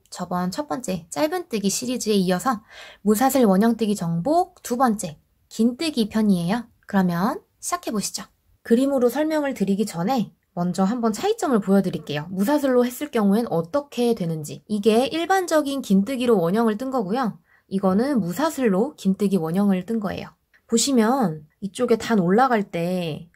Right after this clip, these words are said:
말 그대로 얘는 사슬이 보여요. 왜냐면 사슬 두 개를 긴뜨기 한 코로 치기 때문에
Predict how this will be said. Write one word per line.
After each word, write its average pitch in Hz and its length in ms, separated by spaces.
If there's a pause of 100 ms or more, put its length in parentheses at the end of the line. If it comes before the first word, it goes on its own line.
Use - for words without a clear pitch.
말 185 200
그대로 196 320
얘는 175 200
사슬이 392 440
보여요. 165 720 (220)
왜냐면 196 300
사슬 339 320
두 196 180
개를 208 480 (240)
긴뜨기 226 380
한 330 160
코로 302 220
치기 302 320
때문에 208 560